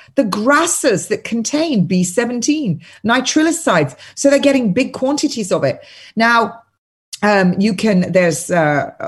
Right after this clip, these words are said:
I, I'll have to send you the link. But people eat apricot kernels. It's one apricot kernel for every ten pounds that you weigh.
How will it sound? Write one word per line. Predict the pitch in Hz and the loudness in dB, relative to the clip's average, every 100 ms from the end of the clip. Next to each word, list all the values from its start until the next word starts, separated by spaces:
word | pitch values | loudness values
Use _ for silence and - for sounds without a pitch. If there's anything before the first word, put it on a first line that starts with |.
| - - | -10 -4
I, | 175 | -2
I'll | 190 185 214 | 0 0 2
have | 247 | 0
to | 220 | -2
send | 180 180 175 | -2 0 2
you | |
the | 170 | 2
link. | 233 170 - - - - - | 2 0 -4 -14 -20 -20 -8
But | - 277 277 214 | 2 2 2 0
people | 294 311 349 | 0 4 2
eat | 285 233 | 4 2
apricot | 254 269 254 - | 2 0 0 0
kernels. | 262 262 262 262 | 2 2 2 0
It's | - - | -2 -2
one | 196 208 | 0 0
apricot | 220 220 214 185 | -2 -2 -2 -2
kernel | - 214 220 | -2 -2 -2
for | - 180 | -2 -2
every | 185 220 | -2 -6
ten | - 214 214 | -2 -2 -2
pounds | - 208 202 214 | -4 -4 -4 -4
that | |
you | 226 | -6
weigh. | 220 196 190 226 277 | -2 0 0 0 -2